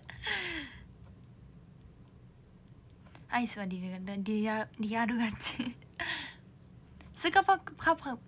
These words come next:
<laughs> スーパーカップあるんだ。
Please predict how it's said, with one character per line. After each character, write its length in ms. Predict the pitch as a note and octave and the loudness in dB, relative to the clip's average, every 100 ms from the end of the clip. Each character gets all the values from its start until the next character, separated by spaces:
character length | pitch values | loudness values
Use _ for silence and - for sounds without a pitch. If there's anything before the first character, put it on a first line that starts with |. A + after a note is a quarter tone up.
| - - - - - - - - - - - - - - - | -20 -20 -20 -20 -20 -20 -20 -20 -18 -12 -12 -12 -18 -16 -10
<laughs> 1000 | - - - - C#4 C#4 - - - - | -4 -2 0 2 2 2 -4 -8 -10 -8
ス 120 | - | -8
ー 40 | |
パ 120 | C4+ D4 | 2 2
ー 20 | |
カ 100 | D4 | 2
ッ 20 | |
プ 140 | D4 G#3 | 2 0
あ 80 | |
る 100 | F#3+ | 0
ん 40 | |
だ。 120 | F3+ | -4